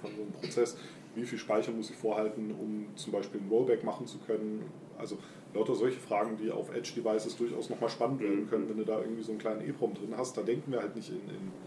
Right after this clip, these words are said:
Speaker 1: Gigabyte oder so, sondern da denken wir teilweise auch sch-, noch in Megabyte.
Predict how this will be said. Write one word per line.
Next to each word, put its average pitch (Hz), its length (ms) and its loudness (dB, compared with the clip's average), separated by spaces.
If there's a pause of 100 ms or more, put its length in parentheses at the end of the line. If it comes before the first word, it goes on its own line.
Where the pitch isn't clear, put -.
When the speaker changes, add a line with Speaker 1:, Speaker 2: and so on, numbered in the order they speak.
(380)
Speaker 1:
Gigabyte 113 580 4
oder 113 220 4
so, 123 220 2
sondern 110 360 0
da 110 120 0
denken 110 300 0
wir 107 100 2
teilweise 110 400 2
auch 113 180 -2
sch-, - 100 -12 (240)
noch 117 220 -2
in 123 80 -2
Megabyte. 120 500 4